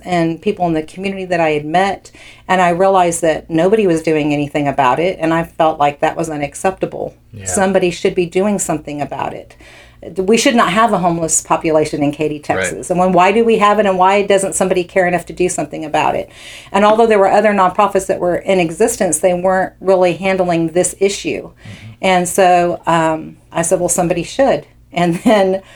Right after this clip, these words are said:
Speaker 1: God called me to do it. And so I just stepped out in faith and obedience that I could make some kind of a difference.
Speaker 2: And that was what year?
Speaker 1: That was,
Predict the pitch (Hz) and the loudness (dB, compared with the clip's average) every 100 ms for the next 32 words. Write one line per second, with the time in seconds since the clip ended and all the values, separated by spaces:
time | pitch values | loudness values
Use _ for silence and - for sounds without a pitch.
0 | - - - - 170 175 170 170 - 175 | -20 -20 -20 -18 0 2 2 0 0 0
1 | 185 262 247 - 151 123 - - 175 170 | 0 0 0 0 0 -2 -4 -6 -4 -2
2 | - 170 165 170 170 170 _ 165 165 165 | 0 2 2 2 -2 -6 _ 0 0 0
3 | 170 - _ - 165 - - - - - | -4 -10 _ -6 -6 -6 -14 -20 -20 -4
4 | 180 185 175 165 160 - 170 170 170 160 | 0 2 2 0 -2 -2 -2 -2 -2 -2
5 | 160 165 180 196 - 160 156 156 - - | -2 -2 -2 -4 -4 -2 -2 -2 -6 -6
6 | 160 156 156 156 170 156 156 156 156 151 | -4 -2 -4 -4 -4 -4 -6 -8 -8 -8
7 | 180 - 147 - - - - 127 123 123 | -6 -6 -10 -12 -16 -16 -8 -6 -4 -4
8 | 127 113 107 123 123 135 151 - - 190 | -4 -8 -4 -4 -2 -6 -8 -12 0 2
9 | 208 226 226 | 4 2 0